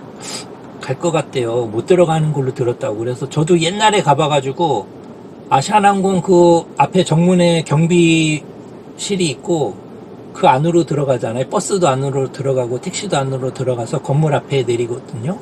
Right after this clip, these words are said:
근데 못 들어간대요, 그 경비실 앞에서. "어, 이상하네. 언제 규정이 바뀌었지?" 그랬는데, 경비 아저씨가 이렇게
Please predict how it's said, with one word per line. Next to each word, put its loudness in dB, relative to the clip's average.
근데 -4
못 -2
들어간대요, 2
그 -2
경비실 -2
앞에서. -8
"어, -4
이상하네. -2
언제 0
규정이 0
바뀌었지?" -8
그랬는데, -2
경비 2
아저씨가 0
이렇게 -2